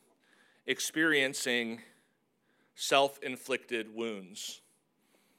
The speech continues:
Mercy is compassion for people who are suffering the consequences of their sin, or who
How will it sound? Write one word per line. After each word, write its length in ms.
Mercy 600
is 640
compassion 800
for 120
people 680
who 140
are 120
suffering 800
the 120
consequences 1200
of 180
their 160
sin, 340
or 300
who 220